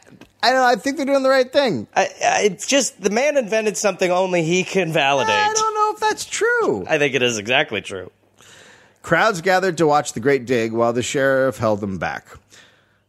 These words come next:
Speaker 1: To find the lizard people tunnels they
Speaker 2: Yep.
Speaker 1: dug. McGre-, McGreary, McGreary, quote, "Now we're down to the real test with picks and shovels. Our contract permits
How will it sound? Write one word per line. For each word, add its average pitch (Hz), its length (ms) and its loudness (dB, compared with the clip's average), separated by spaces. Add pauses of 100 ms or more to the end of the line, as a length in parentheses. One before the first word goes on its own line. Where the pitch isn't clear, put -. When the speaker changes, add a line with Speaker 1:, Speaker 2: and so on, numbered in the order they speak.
(1500)
Speaker 1:
To - 80 -10
find 98 280 0
the 110 60 2
lizard 98 300 2
people 76 240 -8
tunnels 57 420 -14
they 71 120 -8
Speaker 2:
Yep. 208 100 4
Speaker 1:
dug. - 260 -12 (380)
McGre-, 156 500 -4
McGreary, 180 640 -2
McGreary, 135 1040 -2 (140)
quote, 196 480 -2 (440)
"Now 202 280 2
we're 294 360 0
down 269 580 0
to 208 100 -8
the 202 160 0
real 277 400 0
test 302 400 0
with 220 200 -4
picks 262 240 0
and 294 140 -6
shovels. 214 460 2
Our 147 120 4
contract 262 540 0
permits 233 440 -2